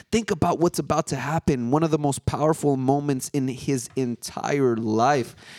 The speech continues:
It says that then he said, obviously this is now God speaking directly to Moses. He says, "I am the God of your father, the God of Abraham, the God of Isaac, and the God of Jacob."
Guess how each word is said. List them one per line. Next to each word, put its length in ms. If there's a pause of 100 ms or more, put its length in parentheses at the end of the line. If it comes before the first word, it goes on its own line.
(100)
It 140
says 380 (720)
that 280
then 220
he 220
said, 520
obviously 460
this 220
is 100
now 220
God 400
speaking 500
directly 480
to 140
Moses. 480
He 80
says, 340 (100)
"I 180
am 200
the 140
God 580
of 180
your 160
father, 640 (920)
the 80
God 280
of 220
Abraham, 680 (680)
the 140
God 500
of 280
Isaac, 600 (180)
and 100
the 60
God 540
of 200
Jacob." 520